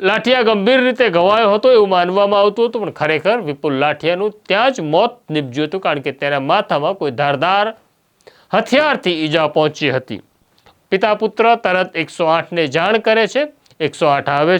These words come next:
છે અને વિપુલને મૃત જાહેર કરે છે. આ બનાવની જાણ થતાં વર્તેજ પોલીસ ઘટના સ્થળે પહોંચે છે, તુલસી લાઠિયાની ફરિયાદ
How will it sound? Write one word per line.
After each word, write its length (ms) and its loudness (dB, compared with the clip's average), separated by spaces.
છે 100 2
અને 200 0
વિપુલને 500 -4
મૃત 460 -2
જાહેર 320 -2
કરે 240 -2
છે. 180 -16
આ 100 2
બનાવની 520 2
જાણ 320 0
થતાં 340 2
વર્તેજ 680 0
પોલીસ 420 2
ઘટના 440 -2
સ્થળે 400 0
પહોંચે 300 2
છે, 160 2
તુલસી 400 2
લાઠિયાની 540 0
ફરિયાદ 380 2